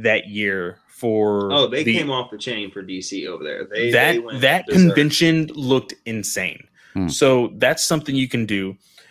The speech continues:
Speaker 1: There was also another rumor that the director is looking at a Peruvian actor, possibly. But it also, 'cause the actor, like, showed, uh, the Peruvian flag,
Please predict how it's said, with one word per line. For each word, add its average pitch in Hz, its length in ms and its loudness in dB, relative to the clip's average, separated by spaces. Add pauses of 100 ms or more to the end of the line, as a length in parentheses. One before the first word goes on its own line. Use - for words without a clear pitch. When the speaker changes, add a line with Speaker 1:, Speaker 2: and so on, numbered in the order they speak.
(180)
Speaker 1:
There 131 240 6
was 135 360 6
also 127 480 2
another 120 260 2
rumor 117 500 -2
that 104 420 -4
the 98 460 -8
director 104 500 -2
is 101 220 -4
looking 104 320 -6
at 90 220 -4
a 92 180 -8
Peruvian 98 880 -2 (480)
actor, 139 540 2 (240)
possibly. 165 720 4 (760)
But 131 640 0
it 127 140 2
also, 123 360 2
'cause 123 360 2
the 127 160 2
actor, 113 680 -2
like, 98 300 -2
showed, 107 680 2 (420)
uh, 92 400 -2 (220)
the 101 220 -2
Peruvian 107 540 0
flag, 95 600 0